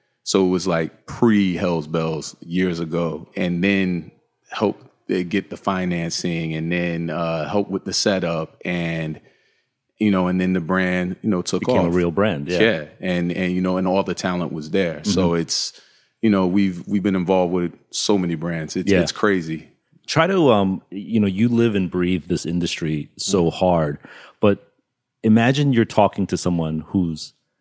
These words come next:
Speaker 2: not in fashion at all,
Speaker 1: Mm-hmm.
Speaker 2: right? Explain sales and merchandising.
Speaker 1: Okay. Uh, well, as sales, we're the company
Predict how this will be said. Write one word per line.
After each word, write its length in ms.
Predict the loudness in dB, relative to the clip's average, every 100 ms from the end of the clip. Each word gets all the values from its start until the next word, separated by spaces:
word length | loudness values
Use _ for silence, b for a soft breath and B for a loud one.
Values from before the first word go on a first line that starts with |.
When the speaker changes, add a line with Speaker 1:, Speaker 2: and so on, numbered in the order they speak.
| _ _
Speaker 2:
not 380 | 2 4 4 0 -2
in 160 | -2
fashion 460 | -2 -4 -4 -6 -6
at 120 | -6
all, 380 | -4 -4 -6 -12
Speaker 1:
Mm-hmm. 120 | -8
Speaker 2:
right? 260 | -4 -2 -4 -10
Explain 760 | -8 -6 2 4 4 2 0 -6 _ _ _ _
sales 500 | -8 0 2 2 0
and 160 | -2 -2
merchandising. 640 | -2 -2 -4 -6 -6 -12 -16 _ _ -4
Speaker 1:
Okay. 400 | 0 2 0 -2 B B B B 0
Uh, 240 | 4 4 4
well, 340 | 4 4 2 2
as 500 | 4 4 2 -2 -12 -10
sales, 800 | -2 2 4 6 4 0 -4 -14 _ _
we're 420 | 0 4 6 4
the 600 | 4 4 4 2 2 -2 -4
company 720 | -4 -2 0 0 2 0 -4